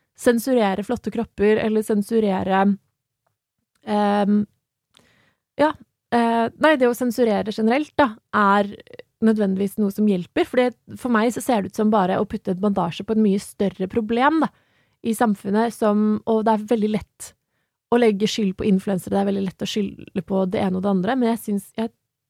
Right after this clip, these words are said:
jeg oppriktig tror at det å takle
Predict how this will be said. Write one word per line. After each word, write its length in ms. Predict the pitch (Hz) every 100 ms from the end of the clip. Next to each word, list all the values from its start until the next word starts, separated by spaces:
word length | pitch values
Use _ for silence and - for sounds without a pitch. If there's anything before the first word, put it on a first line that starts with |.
| 208
jeg 340 | 214 254 269
oppriktig 480 | 226 214 - - 214
tror 300 | - 196 190
at 160 | 196 - _ _ _ _ _ _ _ -
det 140 | 208 208
å 40 | -
takle 320 | 247 -